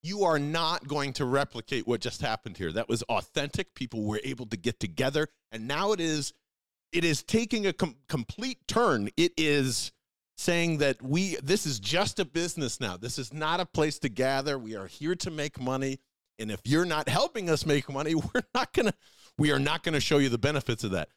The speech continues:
So why would we stay on Twitter? We even had this discussion. Our, I even throw it in the Discord the moment it was announced. I go, "Well, Twitter is our biggest platform. There's no reason why we couldn't throw on our blue check marks again." But again, are we wasting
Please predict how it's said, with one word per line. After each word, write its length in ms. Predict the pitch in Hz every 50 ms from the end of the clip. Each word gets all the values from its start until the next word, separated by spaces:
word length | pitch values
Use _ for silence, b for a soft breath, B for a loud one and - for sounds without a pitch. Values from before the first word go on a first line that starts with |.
| _ -
So 120 | - 156 135
why 340 | 120 139 147 196 208 233 226
would 160 | 208 214 190
we 140 | 175 175 151
stay 240 | - - 165 165
on 160 | 156 147 139 139
Twitter? 260 | - - 277 254 151
We 180 | 123 165 240 359 -
even 120 | 466 359 247
had 220 | 208 233 226 214
this 100 | - -
discussion. 500 | - - 202 - - 233 220 - - 202
Our, 160 | 202 180 160 - -
I 220 | 208 277 330 302
even 220 | 254 233 220 202 165
throw 240 | - - 214 226 226
it 80 | 208
in 80 | 208 190
the 80 | 175
Discord 400 | 151 180 165 - - 165 139 120
the 60 | 117 110
moment 280 | 131 147 180 185 175
it 80 | 160 151
was 160 | 156 151 -
announced. 380 | 147 139 131 120 85 - - 117
I 60 | 117
go, 140 | 113 131 123
"Well, 240 | 117 123 143 147 147
Twitter 340 | - - - 165 156 165 143
is 180 | 156 165 147
our 80 | 143 123
biggest 360 | 113 117 135 107 110 - -
platform. 600 | - 143 143 - - - 120 110 110 110 131 - _ _ _ _ _ _ _ _ -
There's 160 | 143 139 110
no 100 | 143 160
reason 400 | 156 135 147 160 170 143 151 147
why 120 | 139 139 135
we 120 | 131 120
couldn't 460 | 98 - - - - 185 180 180 135
throw 260 | - - - 135 123 127
on 140 | 127 123
our 80 | 127 123
blue 180 | 113 127 123 101
check 320 | - - 147 160 - -
marks 280 | 113 113 110 - - 113
again." 280 | 101 - 110 135 147
But 140 | 120 135 131
again, 480 | 123 - - 196 226 208 170 156 147 - b b _
are 100 | - 120
we 120 | 117 123 123
wasting 640 | 107 117 135 147 143 - - 151 143 139 131 131